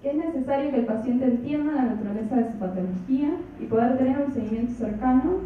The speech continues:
del equipo de salud para un mejor manejo y evolución, y que el consejo genético correcto y a tiempo es lo único que nos puede ayudar en la prevención. Esto es un poco de bibliografía que consultamos.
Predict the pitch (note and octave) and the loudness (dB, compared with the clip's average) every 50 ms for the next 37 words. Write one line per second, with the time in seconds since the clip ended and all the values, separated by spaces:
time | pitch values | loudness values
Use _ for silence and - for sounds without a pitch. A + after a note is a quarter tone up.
0 | - G#3+ G3 F#3+ G3 G#3+ A#3 A#3 A#3+ B3 A#3+ A3 A3+ B3 C4 B3 - A3 G3+ G3 | -4 -6 -6 -6 -6 -6 -2 0 0 0 0 0 0 0 0 0 0 -2 -4 -4
1 | G3+ G3 G3 - A3 A3 A3 G#3 G#3 G#3 A3+ A#3+ A#3+ - B3 C4 C#4+ - - - | -4 -6 -8 -6 -6 -6 -4 -2 -2 -2 -2 -2 -4 -4 -4 -2 -4 -4 -4 -8
2 | - - - - - - F#3 F#3 F#3 F#3 F#3+ F#3+ - - C#4 C4+ C4+ D4 E4 E4 | -14 -16 -16 -12 -8 -6 -4 -4 -4 -4 -6 -8 -8 -4 -2 -2 0 -2 -2 -4
3 | - - - - - - - - - - - - - - - - - - - - | -6 -12 -14 -16 -16 -16 -16 -16 -16 -16 -16 -16 -18 -18 -18 -18 -18 -20 -18 -16
4 | - - - C4 C4 B3+ B3+ B3+ B3+ B3+ C#4 C#4 C#4 C#4 C4+ C4+ C4 C4 C4+ C4 | -6 0 4 4 6 6 6 6 4 4 4 2 0 -2 -2 0 2 2 2 0
5 | C#4+ C#4+ C4 C#4+ - A#3 A#3 A3 A3+ A3+ A#3 A#3+ - - C4+ C4 A#3+ A#3 A3+ - | -2 -4 -6 -6 -6 -4 -4 -4 -4 -4 -4 -6 -8 -8 -6 -6 -4 -4 -4 -4
6 | C#4 C#4+ C#4 C#4 C#4 C#4 D4+ D4 B3+ A3+ A3 A3 A3+ A#3 B3 A#3+ B3+ - G#3 G3+ | -4 -4 -2 -2 -2 -2 -2 0 0 0 0 -2 -2 -2 -2 -2 -2 -4 -4 -6
7 | F#3+ F#3+ - G#3+ G#3 G#3 G#3 G#3+ G#3 - G#3 G3 G3+ G3+ G3 A3 A#3 - - - | -8 -8 -8 -4 -2 -2 -2 -2 -4 -4 -6 -6 -6 -4 -6 -6 -8 -10 -12 -16
8 | - - - - G3+ G3 F#3+ F#3 F#3 F3+ F3 F3 F3 E3+ E3 E3+ E3+ F3 F3 - | -18 -16 -10 -6 -4 -2 -2 -2 -2 -2 -2 -2 -2 -2 -4 -6 -8 -8 -8 -8
9 | - - - - - - - - - - - - - - - - - - - - | -10 -12 -12 -12 -12 -12 -12 -14 -14 -18 -18 -18 -20 -20 -20 -20 -20 -20 -20 -20
10 | - - - - - - - - - - A#3 - G#3 G#3 G#3 - G3 F#3 F#3 F#3 | -20 -20 -20 -20 -20 -20 -20 -18 -16 -16 -14 -12 -10 -10 -8 -8 -6 -4 -2 0
11 | F#3 F#3 F3+ F3+ F3+ F3+ F3+ F#3 F#3 F#3+ G3+ G#3+ A3+ G#3+ G#3+ G#3 G#3 G#3 G3+ G#3+ | 0 0 0 0 0 0 0 -2 -2 -4 -4 -6 -8 -8 -6 -6 -6 -6 -6 -6
12 | A3 A3+ A#3 C4 B3+ B3 B3+ C#4+ D4 D4+ D#4+ | -8 -8 -6 -4 -4 -4 -4 -4 -4 -4 -4